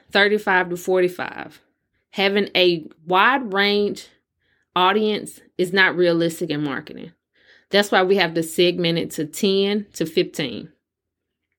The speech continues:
I typically do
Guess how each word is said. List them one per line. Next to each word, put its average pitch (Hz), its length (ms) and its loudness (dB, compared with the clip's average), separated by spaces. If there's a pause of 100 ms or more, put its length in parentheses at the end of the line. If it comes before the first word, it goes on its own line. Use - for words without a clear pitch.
(1500)
I 180 200 6 (100)
typically 226 420 0
do 175 340 2